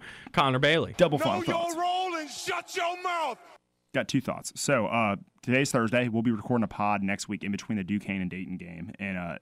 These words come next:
Speaker 1: look, when we record that pod, there's gonna be a couple scenarios. It'll be, one is we go two and oh next week, and we're fighting for, there's no guarantee it would be first place 'cause Richmond, you know, only has two losses, will be at four losses right now. So things have to change. But if we were to win the next two games,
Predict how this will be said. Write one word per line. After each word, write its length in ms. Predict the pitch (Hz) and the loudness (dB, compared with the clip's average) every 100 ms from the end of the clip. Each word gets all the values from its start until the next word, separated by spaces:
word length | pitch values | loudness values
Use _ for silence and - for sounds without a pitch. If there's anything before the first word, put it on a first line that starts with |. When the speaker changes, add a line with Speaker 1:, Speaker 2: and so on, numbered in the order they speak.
| _ _ _ _ _ _ | _ _ _ _ _ _
Speaker 1:
look, 160 | 139 127 | 2 4
when 60 | 131 | 4
we 40 | |
record 200 | 139 180 | 6 4
that 120 | 156 | 6
pod, 400 | 131 117 117 95 - | 6 6 4 0 -2
there's 200 | 117 117 | 0 2
gonna 80 | 120 | 2
be 20 | |
a 20 | |
couple 160 | 131 110 | 0 0
scenarios. 600 | 123 95 82 57 95 - | 0 0 -2 -8 -8 -6
It'll 140 | 101 | -4
be, 300 | 95 98 95 | -2 -2 -2
one 480 | 90 95 107 127 165 | -4 -2 0 2 0
is 220 | 98 98 117 | -2 -4 -2
we 80 | |
go 100 | 147 | -2
two 160 | 135 156 | -2 0
and 100 | 123 | 2
oh 80 | 131 | 2
next 240 | 98 - | -2 -4
week, 220 | 92 90 - | -4 -4 -6
and 120 | 92 | -6
we're 100 | 139 | -6
fighting 460 | - 98 104 98 | -2 -2 0 -2
for, 340 | 92 101 95 85 _ | -2 -4 -4 -6 _
there's 100 | 127 | 2
no 120 | 131 147 | 4 4
guarantee 280 | 151 131 131 | 4 4 2
it 20 | |
would 60 | 107 | 2
be 80 | |
first 260 | 92 104 - | 0 -2 -2
place 260 | 101 90 - | -2 -2 -2
'cause 140 | 90 | -2
Richmond, 480 | 101 98 104 87 87 _ | -2 0 0 -2 -6 _
you 80 | 110 | -4
know, 100 | 92 80 - | -4 -6 -4
only 160 | 113 107 | 0 0
has 100 | 98 | 0
two 140 | 113 | 0
losses, 180 | 98 92 | 0 -2
will 60 | 98 | -4
be 60 | |
at 80 | 87 | -6
four 200 | - 90 | -4 -4
losses 320 | 87 92 95 | -2 -4 -2
right 140 | 98 95 | -2 0
now. 200 | 101 92 | 0 0
So 280 | - 95 - - - | -2 -4 -6 -16 -4
things 180 | - 117 | 0 0
have 80 | 127 | 0
to 40 | |
change. 300 | 95 110 104 90 | 0 0 0 0
But 120 | 104 _ _ _ - | -4 _ _ _ -6
if 120 | 117 | 4
we 80 | 165 | 6
were 60 | 202 | 6
to 40 | |
win 100 | 147 | 6
the 40 | 127 | 6
next 160 | 123 | 2
two 100 | - | 2
games, 320 | 120 90 92 | 2 2 -2